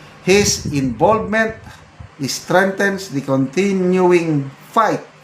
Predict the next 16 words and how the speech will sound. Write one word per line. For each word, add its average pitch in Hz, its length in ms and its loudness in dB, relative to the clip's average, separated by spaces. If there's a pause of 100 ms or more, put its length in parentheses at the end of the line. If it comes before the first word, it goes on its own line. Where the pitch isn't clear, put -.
(120)
against 165 540 -2
corruption 156 640 -2 (720)
and 160 580 2
the 120 80 -6
shared 180 560 2
duty 147 560 0
to 139 80 -4
safeguard 160 880 0
public 156 400 -2
resources 127 800 -6 (380)
for 147 320 0
the 127 80 -2
benefit 151 640 0 (240)
of 135 480 2
the 117 160 -8
Filipino 131 800 -2